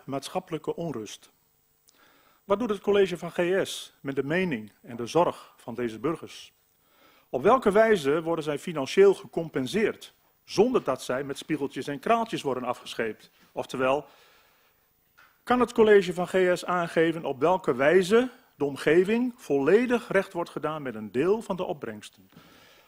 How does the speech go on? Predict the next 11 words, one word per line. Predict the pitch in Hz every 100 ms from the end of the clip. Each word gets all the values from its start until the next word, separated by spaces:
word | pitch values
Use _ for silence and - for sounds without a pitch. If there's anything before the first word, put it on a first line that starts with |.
| _
Wat | - 208
bijvoorbeeld | 214 214 202 202
te | 196
doen | 196 226 220 - _ -
met | 120
de | 120
waardevermindering | 156 214 196 151 127 113 110 107
van | 95 - 117
huizen | 139 190 151 104 -
van | 120
omwonenden? | 113 113 135 160 113 95